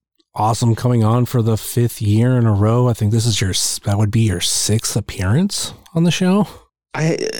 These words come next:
Speaker 2: am I the person with the most appearances, like,
Speaker 1: Uh,
Speaker 2: outside of, like, the hosts?
Speaker 1: Outside of people who are, like, regular panelists, I, uh, I wanna say yes.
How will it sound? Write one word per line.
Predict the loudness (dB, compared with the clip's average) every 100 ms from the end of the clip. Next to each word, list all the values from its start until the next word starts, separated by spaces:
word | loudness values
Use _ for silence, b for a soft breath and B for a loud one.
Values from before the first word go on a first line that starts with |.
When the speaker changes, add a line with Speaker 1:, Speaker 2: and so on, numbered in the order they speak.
| -4
Speaker 2:
am | 0 2 2
I | 2 2
the | 0
person | 0 -2 0 0
with | 0
the | 2
most | 0 0 -2
appearances, | 0 0 0 0 -2 0
like, | -2 -2 -6 -18 _ _ _ -2
Speaker 1:
Uh, | -2
Speaker 2:
outside | 0 -2 -2 -2
of, | 0
like, | 0 -2 -6 -6
the | -4 -2
hosts? | 0 0 0 -4 -6 -8 -12 -4
Speaker 1:
Outside | 0 0 2 0
of |
people | 2 2 2
who | 2
are, |
like, | 2 2
regular | 2 2 2
panelists, | 0 0 2 2 2 2 0
I, | 0 2 2 2 2 0 -8 _ _ _ -2
uh, | 2 4
I | 2
wanna | 2 2 2 0
say | 0 0
yes. | 2 0 0 2 2 2 0 -4 -4 -4 -8